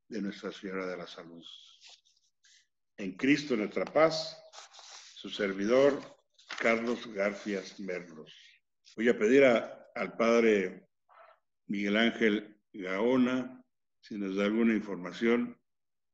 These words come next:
de lo más reciente que te, en relación a lo que estamos implementando desde la pastoral social.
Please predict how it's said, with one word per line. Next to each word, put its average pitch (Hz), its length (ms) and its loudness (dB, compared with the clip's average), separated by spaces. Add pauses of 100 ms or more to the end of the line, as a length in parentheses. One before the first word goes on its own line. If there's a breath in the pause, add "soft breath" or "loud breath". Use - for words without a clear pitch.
(200)
de 101 160 -10
lo 90 520 -10 (1500)
más 123 240 2
reciente 123 680 0
que 101 80 -6
te, 95 140 -6 (1800)
en 92 80 -14
relación 92 380 -6
a 107 40 -2
lo 98 160 -4
que 101 100 -12
estamos 107 380 -4
implementando 95 920 0 (560 loud breath)
desde 98 240 0
la 90 140 2
pastoral 101 440 2
social. 127 680 4